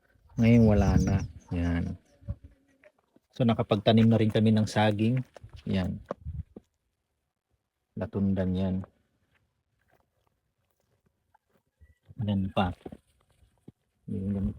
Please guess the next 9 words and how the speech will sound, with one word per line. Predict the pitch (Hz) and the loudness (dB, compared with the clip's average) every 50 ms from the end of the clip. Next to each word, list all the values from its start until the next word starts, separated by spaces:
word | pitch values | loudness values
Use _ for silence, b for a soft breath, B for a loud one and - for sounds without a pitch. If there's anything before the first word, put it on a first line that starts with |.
| - | -12
kita | - - - 214 - | -12 -10 -10 -10 -8
kasi | - - | -6 -4
maaraw. | 208 202 - - 226 240 - - - - _ _ _ _ _ _ _ _ _ _ _ _ _ _ _ _ _ _ _ _ _ _ _ _ _ _ _ _ _ _ _ _ _ _ _ _ _ _ _ _ _ _ _ _ _ _ _ _ _ _ _ _ _ _ _ _ _ _ _ _ _ _ _ _ _ _ _ _ _ _ _ _ _ _ _ _ _ _ _ _ - - - - - - _ _ - - | -4 -4 -4 -6 -8 -8 -8 -8 -8 -10 _ _ _ _ _ _ _ _ _ _ _ _ _ _ _ _ _ _ _ _ _ _ _ _ _ _ _ _ _ _ _ _ _ _ _ _ _ _ _ _ _ _ _ _ _ _ _ _ _ _ _ _ _ _ _ _ _ _ _ _ _ _ _ _ _ _ _ _ _ _ _ _ _ _ _ _ _ _ _ _ -14 -14 -14 -14 -16 -20 _ _ -20 -16
Sa | - - | -12 -10
iba | 113 104 95 110 - | -6 -4 -4 -4 -2
dito, | 107 107 - - 117 | -4 -4 -4 -6 -6
pinuputulan | - - 107 113 110 - 117 - 131 123 120 127 | -6 -4 -4 -4 -4 -4 -6 -4 -2 0 0 2
nila | 120 120 117 120 120 123 123 | 2 0 0 0 0 0 0
yung | 123 123 123 120 120 110 | 0 0 0 0 -2 -4